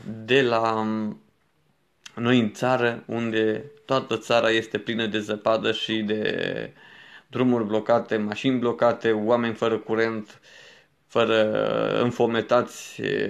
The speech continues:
însetați și multe alte situații de genul ăsta. Am vrea să știm lucrul ăsta, să facem cunoscut, să scrieți acolo. Poate cineva vede mesajul dumneavoastră și scrieți,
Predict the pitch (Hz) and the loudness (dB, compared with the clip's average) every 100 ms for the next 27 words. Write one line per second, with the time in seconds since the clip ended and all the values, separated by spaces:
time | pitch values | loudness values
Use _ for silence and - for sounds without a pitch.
0 | 104 101 104 107 117 110 113 120 113 - | -4 -6 -6 -2 0 2 4 4 0 -12
1 | - - 113 117 120 110 110 110 107 107 | -10 -6 -4 -2 -2 0 0 0 -2 -4
2 | - 107 110 110 104 104 110 107 110 113 | -4 -2 -2 -2 -6 -2 -2 -2 -4 -2
3 | 107 - - - - - - 113 113 131 | -4 -4 -18 -18 -18 -16 -4 -2 4 4
4 | 120 113 - 135 131 117 110 117 113 - | 4 -4 2 2 4 2 0 0 0 0
5 | 113 107 - 120 - 113 110 113 110 - | 0 -2 -2 -2 0 -4 -2 -2 -2 -4
6 | 117 110 - 107 - - 139 123 123 117 | -8 -8 -8 -8 -6 0 4 4 4 -2
7 | 113 113 107 - - - _ 107 110 107 | 0 0 0 -6 -20 -20 _ -4 -4 -4
8 | 113 107 110 107 110 110 110 107 113 107 | -2 2 2 2 2 2 0 0 0 0
9 | 104 107 107 110 - 107 101 107 - 120 | -4 -2 0 0 -2 -6 -6 -8 -8 -4
10 | 113 107 - - - | -2 -2 -6 -18 -20